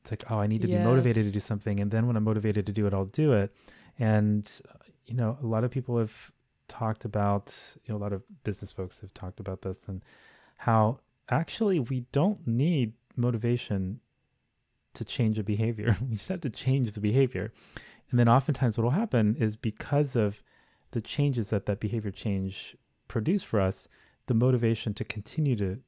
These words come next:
Speaker 1: to make changes and to continue to grow and, and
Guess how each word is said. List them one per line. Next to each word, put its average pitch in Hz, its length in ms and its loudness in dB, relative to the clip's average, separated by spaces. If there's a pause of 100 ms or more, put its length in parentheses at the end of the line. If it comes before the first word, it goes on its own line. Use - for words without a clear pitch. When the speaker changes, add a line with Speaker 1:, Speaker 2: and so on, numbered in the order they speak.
(140)
Speaker 1:
to - 120 -6
make 98 220 -2
changes 101 440 -4
and 98 100 -8
to 104 80 -6
continue - 360 -12
to 104 100 -4 (160)
grow 104 420 -2
and, 95 300 -4
and 95 280 -8